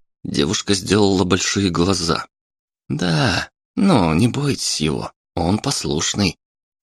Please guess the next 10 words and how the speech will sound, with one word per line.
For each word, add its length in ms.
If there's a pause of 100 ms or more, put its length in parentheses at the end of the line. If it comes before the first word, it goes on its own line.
(220)
«М-м-м», 640 (140)
промычала 480
журналистка, 760 (140)
всё 240
ещё 240
недоверчиво 680
посматривая 580
в 80
сторону 400
голема. 500